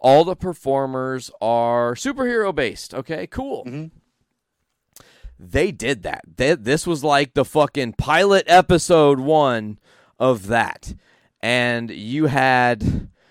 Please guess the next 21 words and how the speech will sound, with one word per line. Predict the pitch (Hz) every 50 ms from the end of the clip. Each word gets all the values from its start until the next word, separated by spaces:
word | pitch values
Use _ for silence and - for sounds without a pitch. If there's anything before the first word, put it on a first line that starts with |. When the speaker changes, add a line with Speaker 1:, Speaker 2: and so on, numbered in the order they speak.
| _ _ _ _ _
Speaker 1:
you | - 110 123 123
had | 123 127 120 117
your | 104 110 110
Captain | - - 135 127 135 127 - 156 151
America | 147 143 143 143 143 147 143 123 139 139 143 139 139 139 139 139 135 139 143 139 123 -
and | - - 101 107 104 101
your, | 95 90 82 78 69 64 67 69 64 55 50 _ _ _
uh, | - 95 104 101 95
Spider-Man | 95 - - - 139 143 147 139 139 123 117 113 110 110 107
in | 107 101
a | 98 95
tag | - - - 120 127 135 139 123
team | - 147 139 127
match | 117 110 107 104 101 -
against | - 107 92 101 95 90 87 - - - _
Venom | 87 87 82 82 87 110 120 135 151 160 170 180 180 175 180 175 - _ -
and | 107 117 110 95 _
Thanos | - 143 147 147 135 104 92 82 85 92 101 107 - - - _ _ _ _ _ _ _ _
Speaker 2:
Mm-hmm. | 135 127
Speaker 1:
or | 131 131 135 131 117 101 98 101 113 123 123 _ _ _ _ _ _ _ _ _ _ _ _ _ -
Speaker 2:
<clears throat> | 151 156